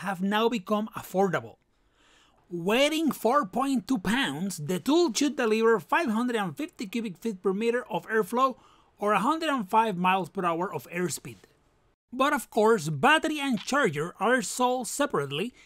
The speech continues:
so I was sure to pick up a two point five amp per hour battery, as well as the respective forty volt Atlas charger. A few leaves in my driveway presented the perfect opportunity to take the tool for a spin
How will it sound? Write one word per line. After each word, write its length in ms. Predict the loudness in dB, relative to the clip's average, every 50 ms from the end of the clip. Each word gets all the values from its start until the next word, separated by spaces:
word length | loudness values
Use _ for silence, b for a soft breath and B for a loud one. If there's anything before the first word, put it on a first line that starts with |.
| b b
so 300 | b -12 -6 -4 0 0
I 20 | 0
was 220 | 0 0 -2 -2
sure 180 | -2 -2 -2 -2
to 160 | -2 -4 -4
pick 260 | -2 -2 -2 -2 0
up 160 | 0 -2 -2 -2 -6
a 120 | -10 -10
two 240 | -4 0 0 0 2
point 340 | 2 2 2 2 2 0 -2
five 300 | -2 -2 -2 -2 -4 -6 -10 -8
amp 300 | -6 -4 -4 -4 -4 -8 -12 -10
per 160 | -6 -6 -4 -2
hour 360 | 0 0 0 2 2 2 2
battery, 480 | 2 0 0 -2 -2 -4 -6 -8 -12 b b b b b _ _
as 260 | 2 2 2 2 0
well 320 | -2 2 2 4 4 2 0 -2
as 160 | -4 -2 0
the 80 | 2 2
respective 680 | 2 2 0 -2 -2 -4 -4 -4 -4 -6 -8 -8 -8
forty 380 | -10 -6 -2 2 2 2 2 2
volt 300 | 0 0 0 -2 -2 -2 0
Atlas 420 | 2 2 2 2 0 -2 -4 -4 -6
charger. 540 | -6 -4 -4 -2 -2 -4 -6 -10 -14 -18 -20 _ -20 -20 -20 _ _ _ _ _ _ _ _ _ _ _ _
A 140 | 2 2 2
few 320 | 2 2 2 4 4 6
leaves 320 | 6 4 4 2 0 -4 -4
in 160 | 0 0 2
my 160 | 2 4 2
driveway 640 | 2 2 2 2 2 2 2 2 0 0 0 -2 -4
presented 600 | -6 -6 -6 -4 -2 -2 -2 -2 -2 -2 -2 -2
the 60 | -2
perfect 400 | 2 2 2 2 2 -2 -4 -2
opportunity 640 | 0 0 0 0 0 0 0 0 -2 -4 -6 -6
to 100 | -6 -8
take 280 | -8 -4 -4 -4 -4 -4
the 100 | -6 -6
tool 240 | -2 -2 -2 -2 -2
for 180 | -2 -2 -2
a 60 | -2
spin 400 | -4 -4 -4 -2 0 0 0 -2